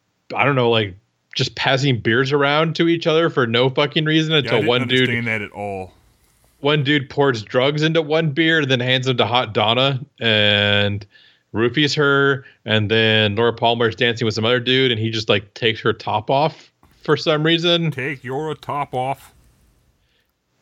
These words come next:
Speaker 1: And then drugged out Hot Donna is like, "Well, I guess I should just, you know, be topless on a table making out with a dude." And apparently Laura Palmer thinks that shouldn't happen.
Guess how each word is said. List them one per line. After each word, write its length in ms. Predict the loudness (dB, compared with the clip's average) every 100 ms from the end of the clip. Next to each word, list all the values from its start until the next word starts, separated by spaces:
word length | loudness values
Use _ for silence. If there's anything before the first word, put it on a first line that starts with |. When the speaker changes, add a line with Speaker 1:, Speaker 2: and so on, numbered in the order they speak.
| -4
Speaker 1:
And 240 | -2 0
then 840 | 0 0 2 2 2 0 0 -4 -10 -16 -18 _ _ _ _ -14
drugged 440 | -2 0 0 0
out 360 | 0 2 0 -2 _ -6
Hot 260 | -2 -2 0
Donna 300 | 0 2 0
is 180 | 0
like, 240 | 0 0 0
"Well, 220 | 0 2
I 160 | 2 0
guess 220 | 0 0
I 120 | 0
should 200 | 0 -2 0
just, 260 | -2 -2 _ _ _
you 120 | 0
know, 180 | 2 0
be 240 | -2 -4
topless 500 | -2 0 0 0 0
on 140 | 2 0
a 60 | 0
table 400 | 0 0 0 2
making 320 | 0 0 0
out 140 | 2
with 140 | 2 2
a 60 | 2
dude." 460 | 2 2 0 -4 -14 -4
And 280 | -2 -2
apparently 480 | -4 -6 0 0 2
Laura 180 | 0 0
Palmer 320 | 0 2 2
thinks 220 | 0 -2 -2
that 200 | -4 -2
shouldn't 360 | -2 -2 -2
happen. 480 | -2 0 0 -2 -6